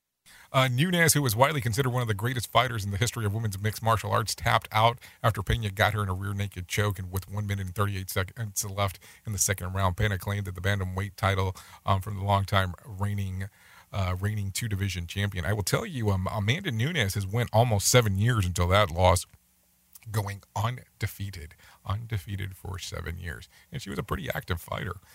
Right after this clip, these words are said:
um, just for the information of saying so. Um, anyways, let's talk about some things that happened back up on this date.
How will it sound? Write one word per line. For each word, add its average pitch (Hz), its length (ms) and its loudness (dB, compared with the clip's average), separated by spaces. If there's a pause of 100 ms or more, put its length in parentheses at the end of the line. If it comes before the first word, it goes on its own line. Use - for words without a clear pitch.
(200)
um, 87 240 -2
just 90 300 -6
for 87 180 -6
the 90 100 -8
information 85 640 -10
of 95 120 -14
saying 87 340 -8
so. - 140 -14 (640)
Um, 147 340 6
anyways, 196 420 2
let's 175 160 -2
talk 185 220 6
about 151 180 6
some 135 140 -2
things 151 240 -2
that 127 80 2
happened 135 260 0
back 127 240 4
up 127 240 -8
on 113 260 4 (280)
this 135 200 2
date. 92 260 -10